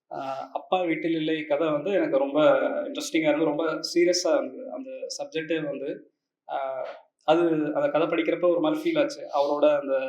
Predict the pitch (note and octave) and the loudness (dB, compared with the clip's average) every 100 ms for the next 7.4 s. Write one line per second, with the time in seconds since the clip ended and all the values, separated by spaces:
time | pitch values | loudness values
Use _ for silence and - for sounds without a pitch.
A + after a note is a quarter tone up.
0 | C3 C#3+ - - D#3 D3 D3+ D3 - D3+ | -4 -6 -10 -10 -6 -4 -4 -4 -8 -10
1 | D3+ C#3+ D3 C#3+ C#3+ C#3 C3 C3 C3 C3+ | -10 -12 -8 -4 -4 -6 -10 -12 -8 -6
2 | C3+ C3+ C#3 C#3 D3+ - C#3+ C3+ - - | -6 -8 -8 -8 -10 -8 -6 -6 -10 -16
3 | - - _ _ _ _ _ - D3+ D3 | -16 -18 _ _ _ _ _ -4 -2 -2
4 | C#3 C3+ C#3+ - - _ _ _ _ - | -4 -4 -6 -10 -20 _ _ _ _ -2
5 | D3+ D#3+ F3 D#3+ D3 D3 F#3 - G3 F3+ | 4 6 6 6 4 4 2 6 6 6
6 | F3 E3 - - - - - D3 D#3 D3+ | 4 2 0 -6 -12 -10 0 6 10 10
7 | D3 D3 D3 - | 8 0 -2 -2